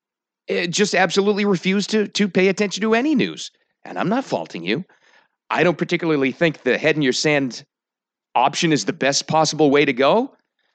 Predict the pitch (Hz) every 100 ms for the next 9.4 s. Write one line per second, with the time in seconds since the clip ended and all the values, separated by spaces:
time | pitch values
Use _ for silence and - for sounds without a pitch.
0 | - - 175 170 165 156 131 170 160 127
1 | 160 160 165 151 147 185 180 123 120 117
2 | 139 120 104 - 127 143 160 156 160 165
3 | 156 165 170 233 - _ - 185 147 180
4 | _ _ _ - 170 190 185 190 170 196
5 | 101 104 _ _ - - - _ _ -
6 | 113 - - 240 202 214 226 214 226 220
7 | 220 214 208 180 175 202 196 202 170 -
8 | - - 349 359 - 233 214 165 190 180
9 | 165 190 190 185